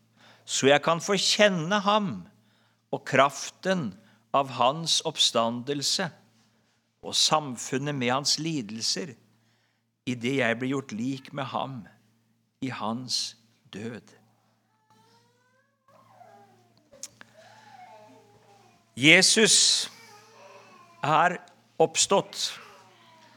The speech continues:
Vår frelser er oppstått, og vi sang det så fint. Jeg er så glad i den sangen til Brorsson. «Åpen ligger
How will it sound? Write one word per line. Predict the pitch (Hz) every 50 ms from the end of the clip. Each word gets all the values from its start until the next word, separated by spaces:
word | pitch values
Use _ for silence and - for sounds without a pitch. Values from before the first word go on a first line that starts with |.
| _ _ _
Vår | - 104 123 143 151
frelser | 147 - - 175 180 170 147 - - - - 156 160
er | 160 156 139
oppstått, | 131 - - - - - 135 117 - - - - 131
og | 139
vi | 156 160
sang | - - 143 139 139 139 156
det | 160
så | 147 - 165
fint. | 160 - 165 180 175 165 - - - _ _ _ _ _
Jeg | - 104
er | 113 -
så | 160 151
glad | 139 131 139 151
i | 147 151
den | 156 147
sangen | - 151 139 143 143 147 143 -
til | 151
Brorsson. | 143 135 135 139 123 - - 156 151 139 - - _ _ _ _ _ _ _ _ _
«Åpen | 175 175 170 156 139 - - - - - 175 185 170 123 95 90 - - - _ _ _ _ -
ligger | 110 104 120 127 127 123 127 156 160 160 143